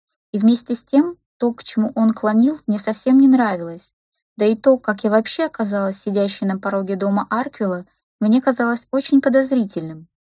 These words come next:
Магия — это зло, а вы, избранная Богом и богиней,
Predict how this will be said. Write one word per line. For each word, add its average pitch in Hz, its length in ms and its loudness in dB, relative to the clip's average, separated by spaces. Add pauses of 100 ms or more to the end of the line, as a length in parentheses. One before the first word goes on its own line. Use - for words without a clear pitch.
(300)
Магия — 220 560 2
это 220 240 0
зло, 214 400 -4 (320)
а 208 140 0
вы, 254 260 2 (180)
избранная 208 540 0
Богом 208 520 4
и 214 100 -4
богиней, 214 680 -2